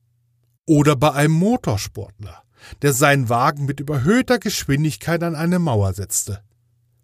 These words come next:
Von der Sauerei bei Selbstmord mit Schusswaffen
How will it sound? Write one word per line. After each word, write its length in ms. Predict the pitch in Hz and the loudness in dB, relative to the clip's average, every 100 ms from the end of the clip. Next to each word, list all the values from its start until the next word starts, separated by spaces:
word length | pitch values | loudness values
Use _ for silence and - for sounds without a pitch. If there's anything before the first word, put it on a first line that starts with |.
| _ _ _ | _ _ _
Von 220 | - 117 | -2 0
der 120 | 120 | 2
Sauerei 640 | 110 117 120 110 117 143 | 2 2 2 4 4 4
bei 120 | 127 104 | 4 0
Selbstmord 640 | 107 143 - 127 127 110 | 0 0 -2 -2 0 0
mit 120 | 104 | 0
Schusswaffen 680 | - 196 - 151 120 131 | 0 -2 0 -2 -2 -4